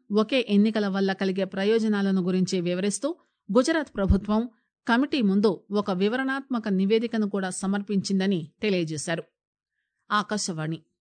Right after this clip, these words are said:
వార్తలు వింటున్నారు. రాబోయే నీట్ యూజీ పునః పరీక్షను పారదర్శకంగా నిర్వహించడానికి కట్టుదిట్టమైన భద్రతా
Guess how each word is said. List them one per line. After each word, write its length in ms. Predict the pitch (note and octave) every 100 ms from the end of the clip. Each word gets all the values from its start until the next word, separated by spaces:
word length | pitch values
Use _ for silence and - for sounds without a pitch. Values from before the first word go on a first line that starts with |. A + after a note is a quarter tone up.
| _ _ -
వార్తలు 460 | F3+ F#3+ - F3+
వింటున్నారు. 440 | D#3+ D3+ E3+ E3+ F3 _ _ _ _
రాబోయే 500 | G#3 A3+ A#3+ A#3+ A3 G#3+ _ G#3
నీట్ 440 | A3 C4+ D4+ - -
యూజీ 360 | G3+ A#3 A3 A#3+ - -
పునః 320 | _ B3 C4+ -
పరీక్షను 560 | G3+ G3 G3+ A#3+ A#3 E3+ - _ _ -
పారదర్శకంగా 800 | A3+ C4 B3+ A#3+ - A3+ G#3+ G3+
నిర్వహించడానికి 880 | F#3 F3 G3 G3 F#3 F#3+ F#3+ G3 C#4 D#4+ _ _ _ -
కట్టుదిట్టమైన 680 | A#3+ D#4 C#4+ C#4 B3 A3+ F#3
భద్రతా 440 | F3 F#3+ A#3 A#3+